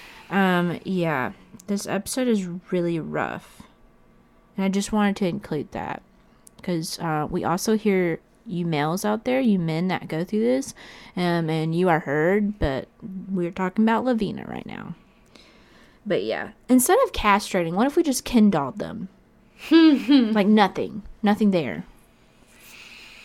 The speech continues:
Speaker 1: The men that, like,
Speaker 2: Don't tempt me.
Speaker 1: act, not all men, but, like,
Speaker 2: Don't
Speaker 1: the
Speaker 2: tempt
Speaker 1: men
Speaker 2: me.
Speaker 1: that, you
Speaker 2: What's
Speaker 1: know.
Speaker 2: her, what's her name? Lorena Bobbitt, is that her name?
Speaker 1: Oh,
Speaker 2: I'm
Speaker 1: God.
Speaker 2: gonna start.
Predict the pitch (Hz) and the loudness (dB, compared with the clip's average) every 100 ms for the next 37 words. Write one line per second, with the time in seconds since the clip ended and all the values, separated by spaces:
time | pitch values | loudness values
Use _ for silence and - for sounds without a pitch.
0 | - - _ _ 208 202 196 175 - 135 | -20 -20 _ _ 4 6 6 2 0 0
1 | 214 208 190 180 143 - 165 190 175 196 | 0 0 -4 -10 -10 -12 0 2 2 4
2 | 254 - 196 208 220 233 240 240 127 180 | 4 10 12 12 12 8 8 6 6 6
3 | 185 190 202 220 226 226 190 156 208 208 | 4 4 4 6 8 8 6 4 -2 -4
4 | - - 208 233 202 269 226 - 247 269 | -8 2 6 8 8 6 4 0 -2 0
5 | 262 262 240 220 214 214 214 202 202 208 | 0 2 2 2 2 0 0 2 2 4
6 | 233 214 214 220 233 247 262 269 269 233 | 0 -2 -4 -2 -2 -2 6 8 10 8
7 | 214 202 208 226 247 226 185 185 208 - | 4 4 8 8 10 10 8 4 0 -8
8 | - _ _ - - - 220 196 180 | -18 _ _ -12 -8 2 4 4 2